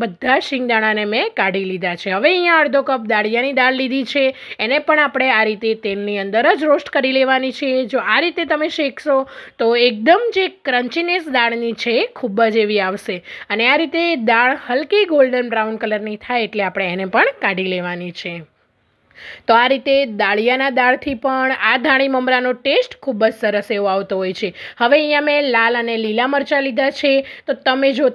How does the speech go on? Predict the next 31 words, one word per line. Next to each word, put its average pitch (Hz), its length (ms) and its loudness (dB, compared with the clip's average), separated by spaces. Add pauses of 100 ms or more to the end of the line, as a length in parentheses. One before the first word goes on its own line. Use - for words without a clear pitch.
તીખાશ 262 480 0
પ્રમાણે 294 340 2 (100)
લઈ 285 200 0
શકો 277 240 0 (100)
છો. 294 100 4 (180)
અહીંયા 220 320 -2
મેં 220 180 -2
લાલ 220 260 4 (100)
જે 311 100 0 (100)
છે 311 100 0 (120)
એ 240 40 0 (120)
મોળું 214 320 0
મરચું 262 340 0
અને 240 180 -2
લીલું 202 300 -4
તીખાશવાળું 269 680 0
લીધું 269 280 -2
છે, 277 80 2 (500)
જેથી 403 340 4
એકદમ 277 340 2
મમરાનો 320 560 2
ટેસ્ટ 269 400 -4
છે 247 120 0 (120)
એ 220 240 -4
એકદમ 247 480 2
થોડો 330 160 4 (100)
તીખાશવાળો 208 720 -2
આવે 190 160 0
અને 220 120 -2 (120)
ચેવડો 226 280 4 (100)
ખાવાની 233 300 2